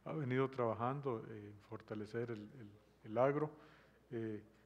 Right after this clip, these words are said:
acompañamos al ins en el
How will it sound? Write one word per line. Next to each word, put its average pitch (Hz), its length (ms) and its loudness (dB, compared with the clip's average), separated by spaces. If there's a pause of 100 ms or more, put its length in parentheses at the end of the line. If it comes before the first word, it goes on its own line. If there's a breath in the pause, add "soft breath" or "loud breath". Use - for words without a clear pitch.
(140)
acompañamos 127 960 2 (120)
al 120 140 -6
ins 156 440 -4 (160)
en 117 160 -8
el 107 220 -8